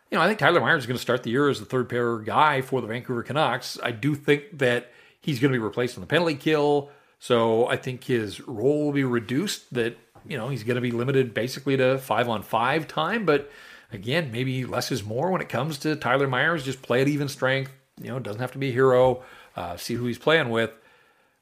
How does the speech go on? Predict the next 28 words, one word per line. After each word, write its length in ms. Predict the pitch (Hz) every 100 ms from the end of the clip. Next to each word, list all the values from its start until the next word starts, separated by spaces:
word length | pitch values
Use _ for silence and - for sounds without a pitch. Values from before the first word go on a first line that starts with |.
| _ _ _ -
I, 220 | 143 147 -
I 160 | 165 202
think 360 | - 233 214
it's 160 | 180 139
more 160 | 151
likely 260 | 139 139 139
he 100 | 135
gets 200 | 135 135
moved 200 | 127 123
closer 280 | 131 123 117
to 80 | 107
the 60 |
trade 220 | - 175
deadline. 500 | 160 151 147 147 147
You 80 | 113
hope 260 | 110 127 -
that 180 | 123 120
there's 180 | 120
a 40 | 101
team 220 | 143 135
that 140 | 117
sees 260 | - 147 123
him 120 | 135
as 140 | 117 107
a 140 | 107
veteran, 640 | 104 135 - 131 120 113 113
right 380 | 98 113 143 -
shot, 540 | - 131 123 123 -